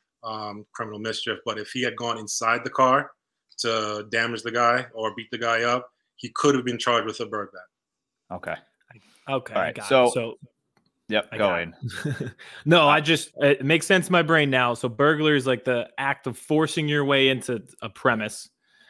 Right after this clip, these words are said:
Speaker 3: where that's why it's different than robbery, 'cause robbery, you're taking something back out,
Speaker 1: Correct.
Speaker 3: kind of. Yeah.
Speaker 1: Correct,
Speaker 3: Okay.
Speaker 1: yeah.
Speaker 3: I got it.
Speaker 2: So
Speaker 1: En-, entering any premise that you don't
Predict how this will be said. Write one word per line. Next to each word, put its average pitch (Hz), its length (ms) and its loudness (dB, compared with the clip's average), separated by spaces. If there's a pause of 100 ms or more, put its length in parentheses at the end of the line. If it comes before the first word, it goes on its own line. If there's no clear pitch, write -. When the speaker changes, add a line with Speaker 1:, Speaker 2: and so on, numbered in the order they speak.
(160)
Speaker 3:
where 120 180 0
that's 123 260 -2
why 127 200 4
it's 113 140 -4
different 127 380 0
than 117 140 -2
robbery, 113 540 2
'cause 104 200 -10
robbery, 110 380 -4
you're 104 140 -14
taking - 340 -4
something 110 380 -4
back - 340 -2 (140)
out, 107 320 0 (340)
Speaker 1:
Correct. 127 220 2
Speaker 3:
kind 107 100 2
of. 113 160 -4 (200)
Yeah. 117 200 0 (160)
Speaker 1:
Correct, 101 160 -2
Speaker 3:
Okay. 123 200 -2
Speaker 1:
yeah. - 80 -2 (680)
Speaker 3:
I - 20 -12
got 101 220 -10
it. - 140 -20 (580)
Speaker 2:
So 117 300 6
Speaker 1:
En-, 151 80 6 (420)
entering 175 400 4
any 160 180 2
premise 165 400 0
that 123 240 -2
you 151 160 0
don't 143 220 -2